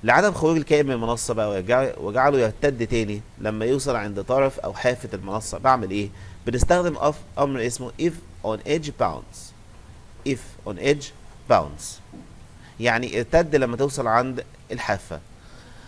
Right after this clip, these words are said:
ده بيبقى موجود في مجموعه موشن بلوكس اللي هي مجموعه الحركه. لحل هيلاقي، هنلاقي مشكلة تانية، إن، إن الكائن بتاعي هيرتد ولكن بشكل مق-،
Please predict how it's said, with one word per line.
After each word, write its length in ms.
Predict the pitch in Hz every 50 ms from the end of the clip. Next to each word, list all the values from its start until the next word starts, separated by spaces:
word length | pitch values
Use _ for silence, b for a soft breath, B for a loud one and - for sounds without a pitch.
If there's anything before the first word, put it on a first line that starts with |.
| B B -
ده 100 | - 147
بيبقى 240 | 165 180 175 160 139
موجود 320 | 131 127 120 123 135 151 -
في 120 | - 135
مجموعه 400 | 117 107 104 110 131 143 135 131 127
موشن 360 | 131 139 143 135 - 135 127
بلوكس 540 | 110 101 98 87 85 - - - - - - - - - - - - - - - - - -
اللي 100 | 110 113
هي 80 | 113
مجموعه 380 | 113 107 101 92 104 113 113 107
الحركه. 420 | - 120 113 - - 73 76 - - - - - B B B B B B B B B B B B B B - - - - - - - - - - - - - - - - -
لحل 420 | 120 - - 196 214 214 196 - - - -
هيلاقي، 380 | 131 123 123 131 151 170 143
هنلاقي 280 | 156 143 143 147 175 180
مشكلة 320 | 170 165 - - 165 151
تانية، 320 | 147 135 139 123 110 95 76
إن، 280 | 104 110 113 110 98 - - - - -
إن 140 | 107 107
الكائن 580 | 107 101 117 117 95 - - - 170 170 185 170
بتاعي 300 | 156 147 160 160 160 156
هيرتد 480 | 160 147 127 117 - - 156 160 143 135
ولكن 340 | 123 120 131 135 143 127
بشكل 400 | 113 107 107 143 147 - - 135
مق-، 160 | 120 110 107